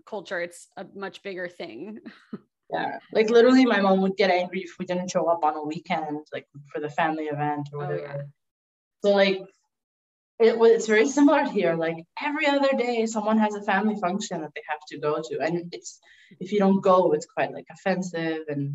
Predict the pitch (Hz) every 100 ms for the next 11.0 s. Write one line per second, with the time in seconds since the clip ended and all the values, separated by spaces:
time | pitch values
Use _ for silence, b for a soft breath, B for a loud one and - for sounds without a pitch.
0 | 143 196 190 165 175 202 202 180 180 175
1 | 175 147 147 151 - _ _ _ _ 185
2 | 170 180 185 190 190 185 180 175 160 -
3 | - 170 151 147 156 165 175 160 160 156
4 | - 165 151 151 170 151 147 - 170 165
5 | 156 151 147 156 147 143 139 143 143 135
6 | - - 147 147 - B B B B _
7 | _ _ 254 339 294 214 - 196 190 190
8 | 175 170 165 160 156 147 156 165 170 160
9 | 151 151 151 _ _ _ 226 208 170 165
10 | 165 139 147 - 180 170 170 160 160